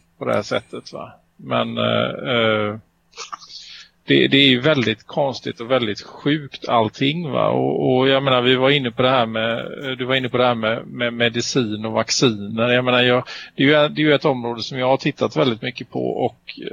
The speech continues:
i, i väldigt många år. Och, eh, det, alltså det är ju så, det är ju så chockerande för att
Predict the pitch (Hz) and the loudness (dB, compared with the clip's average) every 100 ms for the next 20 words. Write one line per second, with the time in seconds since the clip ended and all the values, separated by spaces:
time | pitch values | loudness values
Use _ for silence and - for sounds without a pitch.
0 | - 127 135 - 139 135 123 123 165 135 | -4 0 2 2 2 4 2 2 2 4
1 | 127 131 - 147 _ _ _ - _ _ | 2 2 -2 -2 _ _ _ -20 _ _
2 | _ _ _ 311 131 120 _ _ - 65 | _ _ _ -2 0 0 _ _ -2 2
3 | 123 113 - 143 - - - - 147 135 | 2 0 -4 -2 -2 -2 -4 -2 2 4
4 | 147 185 - 147 131 131 - - - - | 4 4 4 2 2 0 -4 -14 -12 -12
5 | - - - - 147 139 147 - 156 - | -12 -12 -10 2 4 4 2 -2 -6 4
6 | 185 151 123 120 123 - 143 196 | 6 6 4 2 0 0 2 2